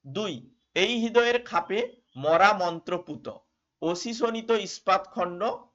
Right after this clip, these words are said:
অভঙ্গুর নাম ভালোবাসা। অর্থাৎ এই হৃদয়ে তার কাছে রয়েছে ভালোবাসা, যেগুলো শ্রোণিত ইস্পাত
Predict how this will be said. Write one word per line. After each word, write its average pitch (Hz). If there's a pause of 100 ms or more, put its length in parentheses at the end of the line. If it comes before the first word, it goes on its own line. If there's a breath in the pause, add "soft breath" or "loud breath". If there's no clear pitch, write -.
(100)
অভঙ্গুর 202
নাম 175
ভালোবাসা। 127 (460)
অর্থাৎ 220 (300)
এই 202 (100)
হৃদয়ে 190 (200)
তার 160
কাছে 185
রয়েছে 190 (160)
ভালোবাসা, 170 (580)
যেগুলো 240
শ্রোণিত 226 (180)
ইস্পাত 226